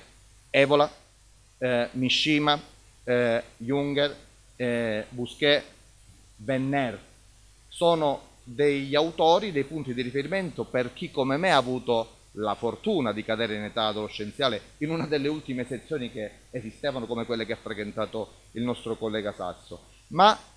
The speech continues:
possono essere ancora dei punti di riferimento per coloro che si vogliono avviare ad un'attività che vada a riscoprire queste, queste parole, no?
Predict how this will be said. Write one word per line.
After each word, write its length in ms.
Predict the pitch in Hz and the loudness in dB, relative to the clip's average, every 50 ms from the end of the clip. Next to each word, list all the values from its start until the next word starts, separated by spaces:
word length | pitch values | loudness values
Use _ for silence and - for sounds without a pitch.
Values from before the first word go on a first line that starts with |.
| - - - _ _ - - - - - - - | -20 -20 -20 _ _ -20 -20 -20 -20 -20 0 6
possono 480 | 202 202 190 - - 139 123 127 143 | 6 6 6 6 2 0 0 2 4
essere 320 | 165 156 - - 139 127 131 | 2 2 2 -2 -4 -4 -4
ancora 360 | 135 135 - 175 151 120 104 | -4 -2 0 0 2 2 0
dei 160 | 101 110 113 | 0 -2 -4
punti 360 | - - 202 165 123 - 101 | -4 -6 -6 -6 -6 -6 -8
di 80 | 92 101 | -10 -10
riferimento 800 | 101 117 - 180 196 240 240 214 170 160 170 175 170 - 190 185 - | -10 -10 -10 -8 -8 -6 -6 -6 -6 -6 -8 -10 -10 -12 -14 -8 -6
per 180 | 226 220 233 | -6 -6 -6
coloro 480 | - - 247 226 156 156 185 196 202 190 | -4 -4 -2 -2 0 -2 -2 -2 -4 -6
che 100 | - 180 | -8 -10
si 200 | - - 196 180 | -10 -10 -8 -2
vogliono 420 | 165 160 156 151 151 156 147 147 | -2 -2 -2 -2 -4 -6 -6 -6
avviare 400 | 147 151 160 170 147 147 147 139 | -8 -8 -4 0 2 2 4 4
ad 120 | 131 127 135 | 2 0 -2
un'attività 840 | 139 139 127 117 - - - 120 117 135 139 - 120 117 123 123 - - - - - | -4 -2 -2 -2 -4 -4 -10 -8 -8 -8 -6 -2 0 0 0 0 -4 -14 -20 -16 -2
che 120 | - - | 0 2
vada 260 | 165 180 170 156 151 | 4 4 4 4 4
a 40 | 143 | 2
riscoprire 640 | 139 156 151 - - 190 170 - 156 165 151 139 117 | 2 2 -4 -4 -6 -8 -4 -2 -2 0 0 0 0
queste, 480 | - 131 120 - - - 123 120 110 - - - - - | 0 -2 -4 -4 -2 -2 0 0 0 -2 -8 -16 -20 -10
queste 240 | - 143 139 - 135 | -8 -8 -6 -6 -6
parole, 460 | 117 - 131 139 135 127 107 101 113 | -2 0 2 4 6 6 6 4 2
no? 200 | 131 151 160 147 | 0 0 0 -2